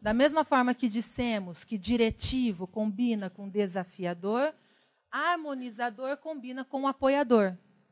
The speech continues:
Tá? Combina. Não vai querendo, não vai achando que você vai achar tudo redondinho no seu resultado, tá? Porque você não é redondo.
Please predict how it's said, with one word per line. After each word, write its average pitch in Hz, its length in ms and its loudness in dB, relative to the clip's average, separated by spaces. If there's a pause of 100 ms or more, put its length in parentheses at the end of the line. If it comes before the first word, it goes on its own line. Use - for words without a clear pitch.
(1000)
Tá? 190 340 -8
Combina. 247 580 4 (520)
Não 220 120 -2
vai 269 160 4
querendo, 339 360 -2
não 240 140 -2
vai 277 240 4
achando 208 680 2 (380)
que 226 100 -6
você 233 120 0
vai 240 180 6
achar 240 260 0
tudo 339 240 -2
redondinho 262 680 2
no 262 120 0
seu 254 180 -2
resultado, 233 760 0
tá? 175 280 -2 (500)
Porque 190 200 -4
você 247 140 2
não 269 120 4
é 226 80 6
redondo. 165 560 4